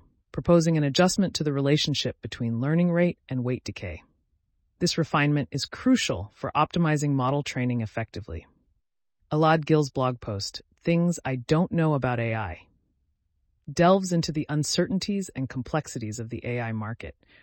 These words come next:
raising pertinent questions about the future of L L Ms, A I infrastructure, and the role of governments in supporting A I development. Gil's reflections offer valuable insights into the evolving landscape of artificial intelligence.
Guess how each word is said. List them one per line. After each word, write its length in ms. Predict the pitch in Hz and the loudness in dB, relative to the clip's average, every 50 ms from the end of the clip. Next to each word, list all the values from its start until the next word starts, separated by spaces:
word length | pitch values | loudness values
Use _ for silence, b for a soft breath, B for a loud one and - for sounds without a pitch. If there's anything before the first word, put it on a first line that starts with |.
| b b b b - | b b b b -2
raising 320 | 143 151 147 143 139 135 | -2 0 0 0 -2 -4
pertinent 480 | - - - 202 196 208 202 185 - - | -2 -2 -2 -2 0 0 -2 -2 -2 -4
questions 540 | - - 165 147 - - - 117 113 110 | -2 -2 -2 0 -2 -4 -6 -6 -6 -6
about 240 | - 113 127 123 - | -6 -8 -8 -8 -10
the 80 | - 107 | -10 -14
future 440 | - - - 180 185 - - 143 135 | -12 -6 -4 -4 -2 -2 -4 -4 -6
of 120 | 117 - - | -6 -6 -6
L 160 | 143 127 123 | -4 -4 -2
L 280 | 117 113 117 120 135 156 | -2 -2 -2 -2 -2 -2
Ms, 320 | 175 185 190 - - - _ b b b b b b b | -2 -4 -6 -8 -12 -16 _ b b b b b b b
A 160 | - 147 147 147 | -2 0 0 2
I 160 | 131 131 165 | 2 0 -2
infrastructure, 960 | - - 156 170 - - 185 - - - 190 185 - - - 190 180 185 - b b b b b b b - | -2 -2 -2 -2 -2 -2 -4 -4 -4 -4 -4 -4 -4 -6 -6 -6 -6 -8 -10 b b b b b b b -6
and 120 | 151 151 | -4 -4
the 80 | 143 143 | -4 -2
role 320 | 139 151 156 160 170 170 | -2 0 2 2 4 2
of 140 | 165 143 - | 2 0 -2
governments 520 | - 143 135 127 120 113 98 92 - - | -2 -4 -2 -2 -4 -6 -6 -8 -10 -8
in 100 | - 123 | -8 -6
supporting 520 | 113 - 113 - - - 127 120 117 117 - | -6 -8 -10 -10 -8 -8 -6 -6 -6 -6 -6
A 140 | - 113 113 | -6 -6 -6
I 120 | 107 104 107 | -6 -8 -8
development. 640 | 101 107 113 107 101 92 - - 80 78 73 _ _ _ _ _ _ _ _ _ _ - | -10 -10 -10 -10 -10 -10 -12 -12 -14 -16 -16 _ _ _ _ _ _ _ _ _ _ 0
Gil's 280 | 180 190 208 220 208 | 2 2 2 2 2
reflections 600 | - 208 - - 185 156 - - - 143 127 117 - | -2 -4 0 0 0 0 0 -2 -4 -4 -4 -4 -4
offer 240 | - 135 - - 127 | -6 -8 -6 -6 -8
valuable 600 | 127 127 143 143 147 165 180 190 175 156 160 - | -4 -2 2 2 4 4 4 2 0 0 -2 -2
insights 560 | - 143 147 139 - - 104 95 95 - - - - | -2 -2 -2 -2 -4 -6 -8 -8 -10 -12 -14 -12 -8
into 220 | 143 135 - - | -6 -6 -6 -6
the 120 | 123 127 120 | -8 -8 -8
evolving 540 | 120 120 135 131 143 156 170 180 180 170 160 | -8 -6 -2 0 0 0 0 0 0 -2 0
landscape 600 | 139 131 127 123 123 - - - 95 92 - - - - | -2 -2 -2 -2 -4 -6 -8 -10 -10 -10 -12 -14 -16 -16
of 100 | 117 - - | -14 -12 -10
artificial 500 | 117 120 113 110 - - 107 - - 101 | -8 -8 -8 -8 -8 -8 -8 -8 -8 -8
intelligence. 840 | 101 101 104 - - 107 98 95 - - 131 - - - - - - | -8 -8 -8 -10 -10 -10 -10 -10 -10 -12 -14 -16 -18 -18 -18 -18 -18